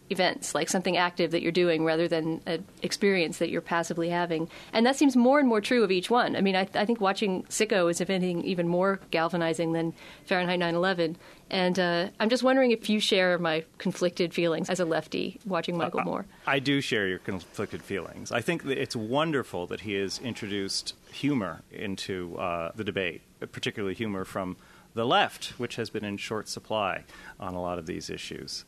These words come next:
Speaker 2: And, um, he's got a wonderful sense of humor, but an angry sense of humor, and rightly so, on many issues, I think, and particularly on the issue of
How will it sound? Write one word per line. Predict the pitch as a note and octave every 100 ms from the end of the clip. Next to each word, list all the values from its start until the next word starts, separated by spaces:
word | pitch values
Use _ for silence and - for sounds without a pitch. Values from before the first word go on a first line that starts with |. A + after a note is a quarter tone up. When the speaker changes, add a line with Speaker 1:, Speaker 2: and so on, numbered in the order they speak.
| -
Speaker 2:
And, | F#2 F2 E2+ F#2
um, | F2 E2+ E2+ -
he's | - G2+
got | G2+
a | F2+
wonderful | F#2+ A#2+ B2+ G#2+
sense | - F#2 -
of | F2
humor, | - F2 D2 E2 A2+
but | - A3+ B2+ A2
an | A#2
angry | D3+ F#3+ A2 F#2
sense | F#2+ -
of | E2
humor, | G2 D#2+ D#2 A2+
and | A#2 G2+ F#2
rightly | G2 G#2+ G2
so, | - F2 D2+ G#2+ C#3+
on | F#2 E2
many | E2 D#2+ D2
issues, | D2 - D2
I | C#2+
think, | - D#2 F#2 - - -
and | A#2+ G#2+
particularly | - C3 - G#3 - B2+ F#2 E2 E2 E2 - - - - _
on | G2 F#2 F#2 F#2 - _ -
the | G2 D#2
issue | - G#2 F2 D#2
of | G2+ F2+ -